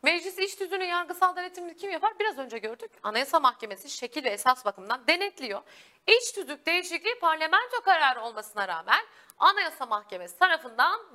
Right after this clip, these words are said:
denetlenir. İki, yasama dokunulmazlığının kaldırılması kararı. Parlamento kararı ama Anayasa Mahkemesi'ne gidebiliyor vekil. Üç, milletvekilinin düşürülmesi.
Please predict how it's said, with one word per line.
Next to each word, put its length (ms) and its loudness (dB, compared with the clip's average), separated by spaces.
denetlenir. 680 -16
İki, 340 0
yasama 460 2
dokunulmazlığının 880 -2
kaldırılması 920 -2
kararı. 480 2
Parlamento 720 0
kararı 500 0
ama 180 0
Anayasa 320 0
Mahkemesi'ne 540 -2
gidebiliyor 480 -4
vekil. 300 -6
Üç, 380 0
milletvekilinin 960 0
düşürülmesi. 640 -6